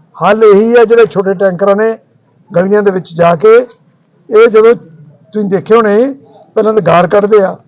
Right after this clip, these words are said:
ਵਿੱਚ, ਕਈ ਦਫਾ ਕਮੇਟੀ ਦੇ, ਅਹ,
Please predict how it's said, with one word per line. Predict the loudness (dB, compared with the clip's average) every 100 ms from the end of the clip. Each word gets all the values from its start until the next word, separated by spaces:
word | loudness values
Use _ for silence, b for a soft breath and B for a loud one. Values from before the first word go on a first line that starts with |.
| _ _ _ -6
ਵਿੱਚ, | -6 -2 0 2 0 -4 _ b b b b _ -4
ਕਈ | 0
ਦਫਾ | 0 2 2 0
ਕਮੇਟੀ | -2 -4 -4 -4 -4
ਦੇ, | 0 2 2
ਅਹ, | 0 -6 _ _ -8 -4 -2